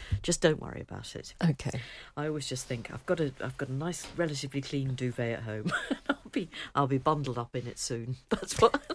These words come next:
Speaker 1: that's what I think. When I, sometimes, 'cause if you start listening to yourself too closely, that way madness lies. Don't, no, don't ever do it.
Speaker 2: Okay.
Speaker 1: Yeah.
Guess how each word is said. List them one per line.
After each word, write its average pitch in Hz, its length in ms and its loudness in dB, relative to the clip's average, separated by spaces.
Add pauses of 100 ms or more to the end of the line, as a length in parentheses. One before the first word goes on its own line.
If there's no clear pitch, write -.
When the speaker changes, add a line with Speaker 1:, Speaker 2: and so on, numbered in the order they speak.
(120)
Speaker 1:
that's - 220 2
what - 240 2
I - 20 10
think. - 280 0 (300)
When 220 120 10
I, 214 60 10
sometimes, 220 340 8
'cause 185 180 4
if 196 160 2
you 196 60 0
start 220 300 6
listening 175 420 4
to 139 120 2
yourself 127 580 0 (140)
too 160 180 0
closely, 123 600 0 (640)
that - 180 6
way 127 180 6
madness 123 460 0
lies. 117 480 -2 (340)
Don't, 151 340 2
no, 143 180 4
don't 156 180 4
ever 143 200 2
do 127 140 2
it. 117 260 -2 (1160)
Speaker 2:
Okay. 160 540 8 (200)
Speaker 1:
Yeah. 139 180 2